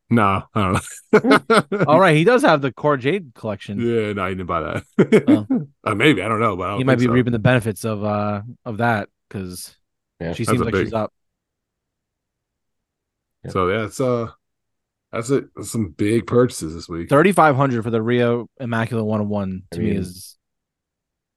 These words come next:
Speaker 3: uh, that's
Speaker 2: absolutely insane.
Speaker 3: I was saying before you, uh, as you were speaking, I think that's probably her highest sale ever. It's gotta be one of the top two or three.
Speaker 2: Yeah.
Speaker 3: He's had in cards. So, I mean, it looks like she's, uh, on the up and up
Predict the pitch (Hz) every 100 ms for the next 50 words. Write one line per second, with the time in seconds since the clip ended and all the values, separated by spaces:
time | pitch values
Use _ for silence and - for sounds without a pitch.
0 | _ _ - 82 98 107 123 117 123 113
1 | 107 - 107 92 90 - _ _ - 95
2 | 92 110 101 90 101 98 92 95 95 92
3 | 92 - 101 104 98 95 - 131 98 92
4 | 85 _ - 95 113 107 104 - - -
5 | 98 113 98 82 95 95 90 98 95 117
6 | 107 73 _ _ _ _ _ _ _ -
7 | 98 101 95 92 90 - 92 - _ -
8 | 101 95 82 107 135 131 _ _ _ _
9 | _ _ _ - 98 92 104 - 90 95
10 | 90 78 92 98 - 95 92 92 95 98
11 | 95 95 _ _ _ _ _ - 82 101
12 | - 98 - 107 104 98 101 101 - 98
13 | 98 90 107 104 135